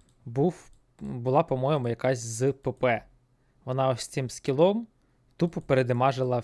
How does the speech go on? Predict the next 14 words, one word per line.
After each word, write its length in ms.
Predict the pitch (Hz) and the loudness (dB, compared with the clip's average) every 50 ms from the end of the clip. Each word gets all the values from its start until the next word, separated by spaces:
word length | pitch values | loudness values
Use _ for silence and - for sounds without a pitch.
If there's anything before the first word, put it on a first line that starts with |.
| - - | -4 -8
всіх, 460 | - - - - 131 113 - - _ - | -8 -6 -2 -2 -2 -2 -4 -8 _ -12
і 80 | - - | -12 -10
фізів, 500 | - - 151 120 120 127 156 185 170 - - | -4 -4 -4 -2 0 0 0 0 -2 -4 -8
і 80 | - 143 | -8 -4
магів. 400 | 127 123 123 117 104 104 101 _ _ _ _ _ _ _ _ _ _ _ _ - - - - | -2 0 0 -2 -2 -6 -10 _ _ _ _ _ _ _ _ _ _ _ _ -20 -20 -14 -6
І 80 | - 135 | -2 2
ще 160 | - 202 196 | 4 4 4
хотілося 420 | - 196 - - 196 185 170 143 | 4 2 0 2 2 2 0 0
би, 320 | 135 127 170 175 170 160 - - | 0 2 4 4 4 2 0 0
е, 180 | 147 139 139 139 | 0 0 2 2
вернутися 600 | 131 127 143 143 160 165 160 - 151 - - 156 | 2 0 0 2 2 2 2 0 -2 -2 -2 -2
до 160 | 143 127 151 147 | 2 2 2 2
Біша, 480 | 131 143 135 - - 175 180 202 233 - _ _ _ _ _ _ _ _ _ _ _ _ | 2 0 -2 0 2 2 2 2 -2 -6 _ _ _ _ _ _ _ _ _ _ _ _
що, 840 | - - - - - - - - 139 139 139 139 135 135 135 135 127 | -18 -14 -14 -14 -14 -8 -2 0 2 2 2 2 2 2 0 -2 -4